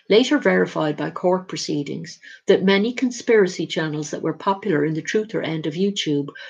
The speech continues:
were being heavily censored by orders from the higher-ups on the platform, who were clearly worried about the high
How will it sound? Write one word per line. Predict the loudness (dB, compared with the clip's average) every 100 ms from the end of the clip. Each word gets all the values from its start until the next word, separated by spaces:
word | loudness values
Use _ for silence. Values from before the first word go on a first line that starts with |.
| 4
were | 6 8
being | 6 4
heavily | -2 -2 0 2 0
censored | 0 -2 -2 -4 -6 -6 -8 -16 -4
by | -2
orders | 4 4 4 2 0
from | -2 -4
the |
higher-ups | -2 0 2 2 0 -4 -6 -16 -18 -20 -8
on | -6
the | -6
platform, | -4 -4 -4 -8 -8 -6 -10 _ _ _
who | 0 6
were | 6
clearly | 8 8 10 6
worried | 4 4 4 2 0
about | -2 -4
the | -4
high | -4 2 2 2